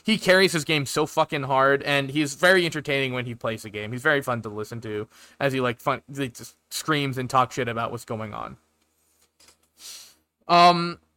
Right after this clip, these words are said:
and then I have one honorable mention because it is both informative and also very entertaining to watch, and those are the T one highlights. So T one, the L C K team in Korea, the one that includes, you know, Faker,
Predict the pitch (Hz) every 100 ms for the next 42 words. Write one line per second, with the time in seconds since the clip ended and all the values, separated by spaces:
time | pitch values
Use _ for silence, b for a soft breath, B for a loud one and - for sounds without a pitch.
0 | _ _ _ _ 202 214 320 302 220 160
1 | 175 180 170 175 160 147 135 147 190 196
2 | 214 175 170 180 170 170 180 175 139 175
3 | 196 202 190 185 185 185 190 165 147 127
4 | 139 165 180 160 165 170 170 156 165 165
5 | 160 151 156 160 - 160 170 202 196 175
6 | 160 139 - 175 160 139 151 135 123 123
7 | 165 196 - - - 147 143 _ _ _
8 | - 185 208 147 143 165 160 143 131 120
9 | 110 - 143 147 151 143 135 - 143 131
10 | 131 131 131 120 120 120 120 127 117 127
11 | 110 - 123 123 165 185